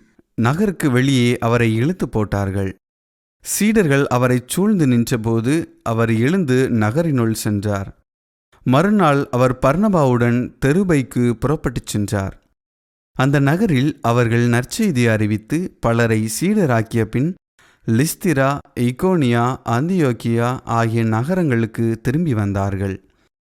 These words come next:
அங்குள்ள சீடர்களின் உள்ளத்தை அவர்கள் உறுதிப்படுத்தி, "நாம் பல வேதனைகள் வழியாகவே இறையாட்சிக்கு உட்பட வேண்டும்" என்று கூறி, நம்பிக்கையில் நிலைத்திருக்கும்படி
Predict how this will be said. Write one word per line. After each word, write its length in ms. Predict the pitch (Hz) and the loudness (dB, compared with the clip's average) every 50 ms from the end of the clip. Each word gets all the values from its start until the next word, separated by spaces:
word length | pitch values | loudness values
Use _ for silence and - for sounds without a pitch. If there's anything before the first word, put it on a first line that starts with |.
| _ _ _ _ - - | _ _ _ _ -14 -4
அங்குள்ள 420 | - 123 135 143 147 147 156 180 190 | -2 0 2 2 2 4 4 2 2
சீடர்களின் 680 | - - - 190 214 226 208 160 135 131 127 123 123 | 0 0 0 0 2 2 2 2 2 2 2 2 2
உள்ளத்தை 640 | 120 113 117 131 160 175 - - - 117 113 113 - | 0 2 2 2 2 0 0 -2 -2 -2 -2 -2 -2
அவர்கள் 360 | 110 107 110 107 107 107 107 | 0 0 0 0 2 0 0
உறுதிப்படுத்தி, 920 | 104 104 113 143 185 175 147 - - 110 101 104 101 - - 123 135 143 - _ _ _ _ _ _ _ _ _ | 0 0 0 0 -2 -2 -4 -2 -4 -4 -4 -4 -6 -4 -6 -6 -6 -8 -12 _ _ _ _ _ _ _ _ _
"நாம் 380 | - 113 107 107 113 113 110 107 | -2 0 2 2 2 0 0 0
பல 240 | - 117 127 135 127 | 0 0 2 0 0
வேதனைகள் 580 | 113 113 127 170 185 202 175 147 123 123 117 | 2 2 2 2 2 2 0 0 2 0 0
வழியாகவே 840 | 107 110 110 113 123 123 120 117 113 107 117 107 110 120 139 151 - - | 2 0 2 2 2 2 2 0 0 -2 -2 -2 -2 -2 -2 -4 -6 -6
இறையாட்சிக்கு 840 | - 117 110 117 117 120 120 131 165 160 - - 143 - - 120 113 | -4 -2 0 0 0 2 0 -2 -2 -4 -4 -6 -6 -4 -2 -2 -2
உட்பட 480 | 113 113 120 120 - - 190 147 123 | 0 -2 -4 -4 -4 -4 -2 -2 -2
வேண்டும்" 500 | 107 104 104 101 101 98 104 98 101 - _ _ _ _ _ _ _ _ _ _ | -2 -2 -2 -2 -2 -2 -4 -4 -6 -8 _ _ _ _ _ _ _ _ _ _
என்று 360 | - 107 110 110 107 110 107 | -2 -2 0 0 0 -2 -4
கூறி, 540 | - - 117 127 147 131 127 135 170 - _ _ _ _ _ _ _ | -2 -2 0 0 0 0 -2 -4 -4 -8 _ _ _ _ _ _ _
நம்பிக்கையில் 920 | - 110 107 107 113 143 185 202 208 - - 143 123 117 113 113 117 117 | -2 0 2 2 2 0 0 -2 -2 -2 0 0 2 2 2 0 0 0
நிலைத்திருக்கும்படி 1080 | 117 110 113 131 185 208 196 - 139 120 104 - 117 110 107 110 104 110 107 107 110 | 0 0 0 0 -2 -4 -4 -4 -4 -6 -4 -2 -2 0 0 0 0 0 0 -2 -2